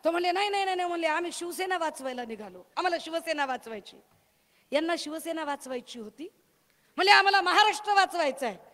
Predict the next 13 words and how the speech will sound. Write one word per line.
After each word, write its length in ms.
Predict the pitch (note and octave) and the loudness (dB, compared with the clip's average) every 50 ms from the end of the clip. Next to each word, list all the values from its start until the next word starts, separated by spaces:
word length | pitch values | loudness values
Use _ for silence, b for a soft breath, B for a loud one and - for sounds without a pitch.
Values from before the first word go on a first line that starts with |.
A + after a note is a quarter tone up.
| b b b b _ | b b b b _
म्हणले, 200 | - G4 G4+ G#4 | 2 6 8 10
"आम्हाला 360 | G#4 G4+ G4 G4+ G4+ G4 G4 | 10 10 10 8 8 6 6
मराठी 380 | F#4+ F#4 F#4 G4 G4 G4 G4 G4+ | 6 6 6 6 6 6 2 0
माणसाचे 420 | G4 F#4+ F#4 - F#4+ G4 - F#4+ | 0 0 0 0 -2 0 0 0
प्रश्न 320 | F#4 F4 F4 - - F4 F4+ | 0 0 -4 -4 -4 -4 -2
सोडवायचे 480 | - E4+ E4 D#4 D#4 C#4+ C4+ - C4+ | 0 0 2 2 2 0 0 -2 -4
आहेत. 120 | A#3+ A#3+ - - - - _ _ _ | -6 -6 -8 -16 -20 -20 _ _ _
एक 180 | - D#4+ E4+ E4+ | 2 2 4 4
एक 160 | F#4+ F#4 - | 0 -2 -2
मुद्दा 280 | D#4 E4+ - - E4+ D#4+ | -6 -6 -2 0 0 0
नीट 160 | D#4 E4+ D#4 | 0 -2 -6
समजून 400 | - - D4+ D4 C#4 C4 C#4+ C4+ | -6 -8 -8 -8 -6 -8 -10 -6
घेऊया." 280 | B3+ A#3+ A#3+ A3+ G3+ | -6 -6 -6 -6 -8